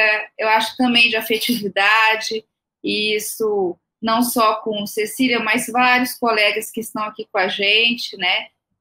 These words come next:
Colegas que conhecemos, colegas que ainda não conhecemos, mas estarão integrando aí o getuf, o gepen, ou outros espaços que são possibilitados aí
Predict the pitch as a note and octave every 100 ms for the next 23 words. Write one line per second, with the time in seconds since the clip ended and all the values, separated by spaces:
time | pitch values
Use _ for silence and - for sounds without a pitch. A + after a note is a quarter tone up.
0 | _ A#3 A3 A3+ A#3 - A3+ - G#3 G#3
1 | - B3+ B3+ B3 B3 - A#3 A#3 C4+ -
2 | D#4+ C4+ C#4 D4+ C#4 B3+ A#3+ A#3+ A#3 G3+
3 | G#3 - A#3+ B3+ B3+ A#3+ B3+ - _ _
4 | _ A3 B3 C4 C#4 - B3+ B3+ C4 C4
5 | C4 A#3 A3+ A#3 A#3 A3 A#3 A#3 A3+ G3+
6 | - C4 C#4 C#4 - G3+ G#3 G3 - A3
7 | A#3 B3 A#3+ A#3+ _ _ A3+ A#3 C4 D4+
8 | C4+ B3 A#3+ - A#3 A3 A#3+ - - G3+
9 | - _ _ _ - A3 G#3+ G3+ G3 -
10 | G#3+ G3+ G3 _ _ A3 A#3+ A#3 A3 A3
11 | G#3+ A3 G#3 G#3 G#3 G#3 G3 G#3 G3+